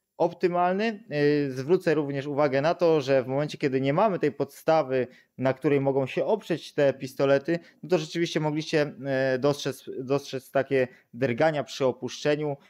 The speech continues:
aczkolwiek kiedy mamy tutaj właśnie, mm, matrycę plus filc i tak dalej, jest to też dodatkowo amortyzowane.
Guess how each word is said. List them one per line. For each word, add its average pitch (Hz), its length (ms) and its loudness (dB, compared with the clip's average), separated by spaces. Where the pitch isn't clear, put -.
aczkolwiek 139 460 -2
kiedy 143 320 2
mamy 135 400 0
tutaj 123 420 -2
właśnie, 123 520 0
mm, 117 360 -4
matrycę 135 720 2
plus 117 260 -8
filc 156 280 -2
i - 20 -20
tak 123 160 -2
dalej, 151 260 2
jest 156 320 0
to 143 120 -2
też 135 200 -2
dodatkowo 127 680 2
amortyzowane. 117 1300 -2